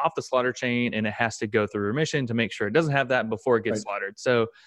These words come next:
Speaker 1: that's
Speaker 2: Exactly.
Speaker 1: huge. And so that's fantastic that you guys are, are listening to the farmers and listening to the experts and, and
Speaker 2: Yes.
Speaker 1: also not misinforming consumers. So I think that's
Speaker 2: Exactly,
Speaker 1: huge.
Speaker 2: which, which is very common in the industry to do both those things. You know, I, I decided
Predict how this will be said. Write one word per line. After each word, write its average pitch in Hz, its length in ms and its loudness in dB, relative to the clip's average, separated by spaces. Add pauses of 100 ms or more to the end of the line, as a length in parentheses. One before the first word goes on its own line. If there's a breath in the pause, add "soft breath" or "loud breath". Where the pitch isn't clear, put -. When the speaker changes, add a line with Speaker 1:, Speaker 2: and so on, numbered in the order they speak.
(120 soft breath)
Speaker 1:
that's 107 240 0
Speaker 2:
Exactly. 196 180 0
Speaker 1:
huge. 143 400 6
And 131 160 0
so 135 260 4
that's 123 220 0
fantastic 131 520 0
that 120 60 -2
you 123 60 0
guys 120 260 2
are, 117 280 2 (240 soft breath)
are 120 140 4
listening 131 440 2
to - 80 -12
the 113 100 -2
farmers 107 380 -2
and 110 160 -4
listening 120 300 0
to 110 100 -2
the 104 100 4
experts - 460 -2
and, 131 120 2
and 127 280 0
Speaker 2:
Yes. 117 100 2
Speaker 1:
also 120 400 4 (300 soft breath)
not 113 520 2 (180)
misinforming 110 880 0
consumers. 98 680 -6
So - 160 -6
I 139 40 4
think 131 80 4
that's 107 120 2
Speaker 2:
Exactly, 117 360 2
Speaker 1:
huge. 117 160 4
Speaker 2:
which, - 340 -12
which 139 180 4
is 143 100 6
very 139 240 8
common 143 320 6
in 120 80 6
the 120 80 6
industry 135 340 4
to 110 80 4
do 110 160 2
both 107 240 4
those 104 220 0
things. 120 320 -2 (480 loud breath)
You 135 100 4
know, 120 280 4 (300 loud breath)
I, 147 300 6
I 143 140 8
decided 127 640 4